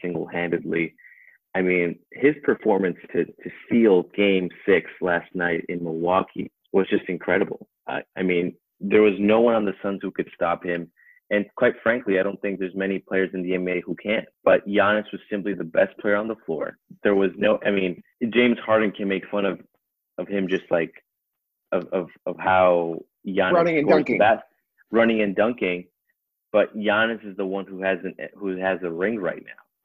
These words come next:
Speaker 1: So who's the fool now? Anyway.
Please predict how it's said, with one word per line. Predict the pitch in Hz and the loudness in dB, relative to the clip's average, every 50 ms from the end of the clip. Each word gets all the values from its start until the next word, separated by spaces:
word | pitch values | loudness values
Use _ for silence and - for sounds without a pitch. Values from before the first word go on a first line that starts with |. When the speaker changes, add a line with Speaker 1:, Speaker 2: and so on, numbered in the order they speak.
| _ _ _ - | _ _ _ -6
Speaker 1:
So | 98 | -4
who's | 90 98 101 98 87 | -2 0 -2 0 -2
the | 95 90 - - | -4 -4 -2 -2
fool | 95 92 90 87 | 0 0 0 0
now? | 85 92 98 95 - - _ _ _ _ _ _ _ _ _ _ _ _ _ _ - | -2 -2 -2 -2 -4 -10 _ _ _ _ _ _ _ _ _ _ _ _ _ _ 0
Anyway. | 113 120 123 120 104 92 90 90 82 | 2 4 4 4 4 4 4 2 0